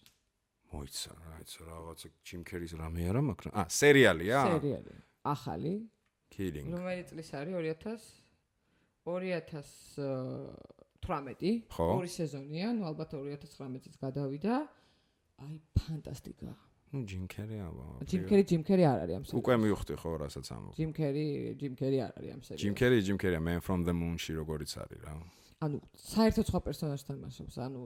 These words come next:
Speaker 2: რაც ნანახი გაქვს, ეგეც ნანახი არ გა-, ანუ ს-, ანუ მა-, აი კიდე ამ სერიალით, და ამტკიცებს, რომ ის არის უბრალოდ გენიალური მსახიობი, მართლა.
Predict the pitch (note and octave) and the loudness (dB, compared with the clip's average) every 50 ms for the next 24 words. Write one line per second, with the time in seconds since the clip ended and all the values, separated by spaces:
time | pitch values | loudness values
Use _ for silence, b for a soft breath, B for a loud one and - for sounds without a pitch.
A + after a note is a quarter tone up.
0 | B2+ B2 D3 E3 F3 F3+ F#3 F#3+ G3 - - G3 F#3 F3 F3 F3 - F#3+ F3+ G3 | -10 -10 -8 -6 -2 0 0 0 0 -2 -2 -2 0 2 2 0 0 -2 -4 -4
1 | - - D3+ - D#3+ - - E3 D3+ C#3+ C#3 - - C#3+ C3+ C3 - C3+ C3+ C3 | -4 -4 -4 -4 -4 -4 -4 -4 -4 -4 -4 -6 -6 -6 -6 -6 -6 -8 -8 -8
2 | C3+ C3 - - - - D3+ D#3+ D#3+ D#3 D3 - - C#3+ D3+ D#3+ E3+ D#3+ - - | -12 -14 -12 -10 -6 -2 -2 0 0 -2 -4 -8 -10 -10 -8 -8 -8 -8 -6 -4
3 | E3 F3 - - G3+ E3+ G3 F3+ - B B B B B B B B D#3+ E3+ F3 | -4 -4 -4 -2 2 4 4 4 4 B B B B B B B B 2 4 4
4 | F3 E3+ E3+ E3+ E3+ E3+ E3 E3 D#3+ - - - F#3 E3 D#3 D#3 D#3 E3+ F3 - | 4 4 6 8 8 10 10 8 6 4 4 6 6 6 4 0 -4 -6 -8 -10
5 | - - F3 E3+ D#3+ D#3 D3+ D3 C#3+ _ - - D#3 D3 D3 D#3+ E3 - - E3 | -10 -8 -6 -4 -4 -4 -6 -6 -10 _ -8 -6 -6 -4 -4 -6 -8 -8 -10 -10
6 | D#3 - - F3 - - - G#3 G3 F3+ D3+ - D#3+ D#3 F3 F3 D#3 D#3+ E3 E3 | -10 -8 -10 -12 -10 -6 -6 -4 -4 -4 -4 -2 -2 -2 0 0 2 2 0 0
7 | - - D#3 D3 D3 C#3+ C3 C3+ C#3 D#3 F3 - - C3+ A#2+ - D#3 - D3 D3+ | -2 -4 -4 -4 -4 -6 -6 -6 -6 -6 -6 -4 -4 -4 -2 -2 -2 -2 -2 -4
8 | B2 C3 C3+ C#3 C3+ A#2 - - - - - | -6 -4 -2 -2 -2 -2 -6 -10 -14 -14 -14